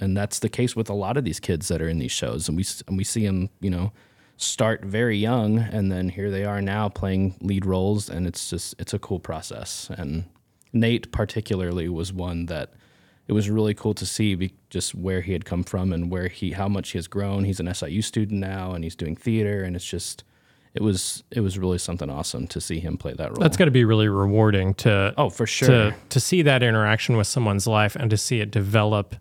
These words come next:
Speaker 1: Mm-hmm.
Speaker 2: into something that they're so passionate about that they're, that's now their major at, in college,
Speaker 1: Yeah.
Speaker 2: and they're pursuing that for their life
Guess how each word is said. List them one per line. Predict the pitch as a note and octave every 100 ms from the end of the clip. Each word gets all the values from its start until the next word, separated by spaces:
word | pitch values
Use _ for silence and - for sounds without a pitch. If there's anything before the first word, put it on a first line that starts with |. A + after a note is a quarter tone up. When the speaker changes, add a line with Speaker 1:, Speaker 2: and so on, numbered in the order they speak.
| -
Speaker 1:
Mm-hmm. | G#2 G#2+ G#2+ G#2+
Speaker 2:
into | C#3+ B2
something | - A#2 B2+ A2
that | G2
they're | A2+
so | G#2 B2+ A#2
passionate | A#2 G#2+ - A#2
about | A2 G#2+
that | A#2+ - -
they're, | A#2+
that's | - - B2 B2+
now | A2+
their | G#2+ G#2+
major | G#2 G#2 G#2+
at, | G#2 - _ - _ _
in | A#2 A2
college, | A#2 G#2+ G2+ G#2
Speaker 1:
Yeah. | G2+
Speaker 2:
and | A2+ G#2 G#2 A2+ A#2+
they're | A2+ A2
pursuing | - G#2+ - - B2+ A2 A2
that | G#2 G#2 - _ _ _ _ _ _ _
for | _ - B2
their | A2 G#2
life | G#2+ A2+ G#2 - -